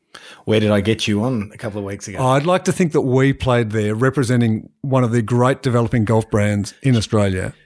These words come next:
Speaker 1: Shout out to Izzy at P G A Tour for helping get the, uh,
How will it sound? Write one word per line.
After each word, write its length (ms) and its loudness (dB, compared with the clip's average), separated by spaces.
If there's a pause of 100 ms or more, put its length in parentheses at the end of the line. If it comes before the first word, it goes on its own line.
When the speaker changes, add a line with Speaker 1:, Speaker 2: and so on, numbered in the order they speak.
(100)
Speaker 1:
Shout 240 -2
out 140 0
to 140 -4
Izzy 380 2
at 280 -4
P 140 -2
G 140 -2
A 140 0
Tour 280 0
for 220 -2
helping 380 0
get 240 -2
the, 240 0
uh, 220 -2